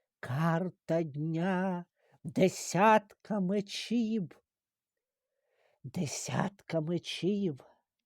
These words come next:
Це карта, яка часто асоціюється з завершенням, втратою та розчаруванням.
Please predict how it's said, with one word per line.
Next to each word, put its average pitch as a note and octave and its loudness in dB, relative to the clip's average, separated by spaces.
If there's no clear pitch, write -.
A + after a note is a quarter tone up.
Це - 2
карта, G3 -2
яка E3 2
часто F3+ 0
асоціюється F3 -2
з - -10
завершенням, E3+ 2
втратою E3+ 0
та D#3+ 2
розчаруванням. D#3+ 0